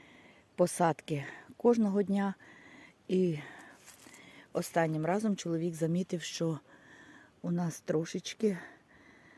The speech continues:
покриваються плоди паршою. Груша в цьому році у нас суперова, але подивіться, на ній є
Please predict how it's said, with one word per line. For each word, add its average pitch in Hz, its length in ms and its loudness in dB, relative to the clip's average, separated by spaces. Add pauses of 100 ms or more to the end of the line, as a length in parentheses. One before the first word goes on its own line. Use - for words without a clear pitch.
(360)
покриваються 170 680 0
плоди 175 480 2 (420)
паршою. 160 580 2 (840)
Груша 180 360 2
в 165 40 -4
цьому 170 320 0
році 160 460 -2 (220)
у 175 120 -4
нас 151 240 0
суперова, 151 720 2 (800)
але 165 220 0
подивіться, 160 600 -4
на 175 120 -2
ній 160 300 0
є 151 260 -4